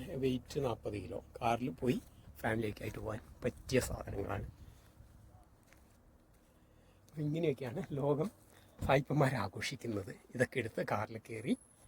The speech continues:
ഇങ്ങനെ ഇങ്ങനെ വന്ന് വരും. രണ്ട് വെക്കേഷൻ, ഞാൻ കഴിഞ്ഞ ദിവസം നിൽക്കുമ്പോൾ ഇവിടെ യൂണിവേഴ്സിറ്റിയിലൊക്കെ വെക്കേഷൻ തുടങ്ങി. അപ്പോൾ അച്ഛനും അമ്മയും രണ്ട്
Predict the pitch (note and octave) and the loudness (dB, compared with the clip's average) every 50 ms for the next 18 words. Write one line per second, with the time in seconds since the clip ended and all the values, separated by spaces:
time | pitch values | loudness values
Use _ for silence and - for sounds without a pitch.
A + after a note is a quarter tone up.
0 | - - - - - - - - - B2+ B2+ A#2+ A#2 A2+ A2 G2+ G2+ G2+ G#2 G2+ | -20 -20 -20 -20 -20 -20 -16 -8 -6 -2 0 2 2 2 2 2 0 0 0 0
1 | G2+ G2 G#2 D3+ F3+ - - - - - - - - - - - - - - - | 2 6 6 6 6 4 0 -8 -20 -20 -20 -20 -20 -20 -20 -20 -20 -20 -20 -20
2 | - - - - _ _ _ _ _ _ _ _ - - - - - - - - | -20 -20 -20 -20 _ _ _ _ _ _ _ _ -20 -20 -20 -20 -20 -18 -14 -10
3 | - D#3 - - - E3 - - - - - - - - - - _ - - - | -8 -6 -6 -6 -6 -8 -10 -10 -14 -20 -20 -20 -20 -20 -20 -20 _ -20 -20 -20
4 | - - - - - - A2 G#2+ A#2 - - - - - - - - C#3 C3 C#3+ | -20 -20 -18 -2 2 4 4 4 2 -2 -12 -20 -20 -20 -20 -4 2 4 4 6
5 | D3 C#3+ C3 - - - E3 - - - B2 A2+ - - - - - - C3+ B2 | 4 2 0 -2 -2 -2 -2 2 8 8 8 8 8 4 0 -2 2 6 8 8
6 | B2+ C3 C3 C3+ B2 B2 C3+ B2+ - C3 A#2+ A2+ - - A#2 A#2+ - - - - | 10 10 10 10 10 10 8 8 6 4 2 2 2 0 0 0 -2 -2 -6 -14
7 | - - - - - - - - - F#3+ D3+ C#3 C#3+ B2+ G#2 - - - D3 B2+ | -20 -20 -20 -20 -20 -20 -20 -4 6 10 12 12 12 12 12 8 2 4 6 10
8 | B2+ C3 C3+ C#3+ B2+ - - B2 C#3+ C#3+ C3 C3+ B2+ B2 G#2+ - - G#2+ - B2+ | 12 12 12 12 10 8 6 6 8 10 10 10 8 6 4 4 2 2 2 2
9 | A2+ G2+ G2 F#2 - - - - A2+ - A2+ A#2+ - - - - - - - - | 2 2 2 2 -2 -6 -8 -6 0 0 0 0 0 -6 -18 -20 -20 -18 -18 -18
10 | - - - B2 - - C#3 C3 B2 A2 A2 A2+ A#2 A2 G#2 G#2 G#2 | -8 -2 -2 0 6 8 10 10 10 10 8 6 6 6 4 2 2